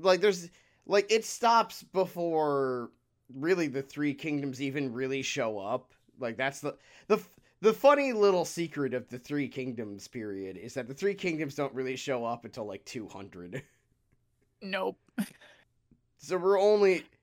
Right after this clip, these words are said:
Speaker 1: technically speaking, there's two kingdoms, and then eventually Wei shows up as, like, "Okay, we're Wei now."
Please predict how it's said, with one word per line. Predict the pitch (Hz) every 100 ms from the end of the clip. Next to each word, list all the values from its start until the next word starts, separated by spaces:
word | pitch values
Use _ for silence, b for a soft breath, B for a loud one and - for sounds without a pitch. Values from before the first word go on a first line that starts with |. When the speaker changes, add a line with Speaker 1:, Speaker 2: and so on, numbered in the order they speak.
| _ _ -
Speaker 1:
technically | 226 262 226 202 196
speaking, | - 196 151 147
there's | 135 127
two | 185 185
kingdoms, | 185 160 139 113 147
and | 151 147
then | 143
eventually | 151 147 147 151 160 143 135 120
Wei | 117 123
shows | - 117 101 104
up | 92 90
as, | 110 117
like, | 117 110 107
"Okay, | 131 156 151 143
we're | 156
Wei | 143 139
now." | 123 113 117